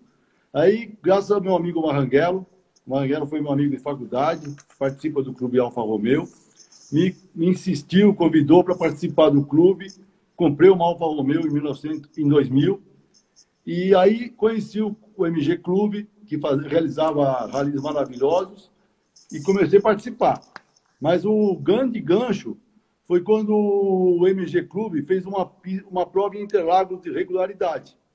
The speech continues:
entendeu? Aí, uma prova de regularidade, tinha que andar sempre na mesma média. Nos reunimos o grupo, eu peguei a minha equipe, a Regina,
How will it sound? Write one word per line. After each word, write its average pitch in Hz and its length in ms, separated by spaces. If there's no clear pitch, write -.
entendeu? 143 340
Aí, 226 520
uma 160 180
prova 165 240
de 143 100
regularidade, 185 720
tinha 151 200
que 147 80
andar 156 260
sempre 156 200
na 147 100
mesma 147 320
média. 190 480
Nos 180 180
reunimos 151 480
o 170 80
grupo, 190 460
eu 170 180
peguei 156 380
a 127 80
minha 143 180
equipe, 156 380
a 120 40
Regina, 139 640